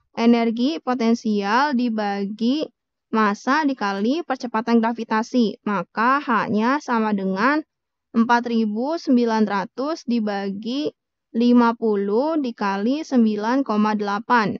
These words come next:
Maka H-nya sama dengan empat ribu sembilan ratus dibagi empat ratus sembilan puluh.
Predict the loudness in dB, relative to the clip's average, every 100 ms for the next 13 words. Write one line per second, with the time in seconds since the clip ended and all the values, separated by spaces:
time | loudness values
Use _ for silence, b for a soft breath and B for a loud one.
0 | -4 -4 -2 -2 0 0 0 2 0 0
1 | 0 0 0 0 0 0 -4 _ _ _
2 | _ -6 0 0 2 0 0 -2 -4 0
3 | 2 4 2 0 0 -4 -4 -4 -6 -8
4 | _ _ _ _ -2 0 2 0 -2 -2
5 | -2 0 0 0 -2 -4 -6 -6 -6 -6
6 | -2 2 2 2 -2 0 2 2 0 0
7 | 0 -2